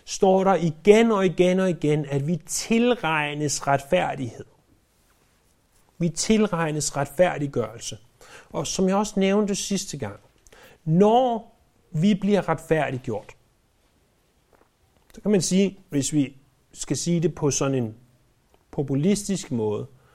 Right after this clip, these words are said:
så er det vores slip ud af fængslet kort.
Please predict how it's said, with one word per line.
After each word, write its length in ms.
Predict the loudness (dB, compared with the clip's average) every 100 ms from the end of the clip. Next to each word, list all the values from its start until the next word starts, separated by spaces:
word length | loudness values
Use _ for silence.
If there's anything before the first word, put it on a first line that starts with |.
| _ _ _ _
så 200 | -8 -2
er 260 | 2 4 6
det 160 | 4 0 _ _ _ _ _ _ _ _ _ _ _ _ _ _ _ _ -20 _
vores 540 | 2 4 4 0 -8 -16 _ _ _ _ _ _ _ _ _ _ _ _ _ _ _ _ _ _ _ _ _ _ _ _ _ _ _ _ _ _ _ _ _
slip 340 | -10 -2 0
ud 100 | 0
af 100 | -2
fængslet 440 | -2 -4 -4 -12 -12
kort. 340 | -12 -14 -16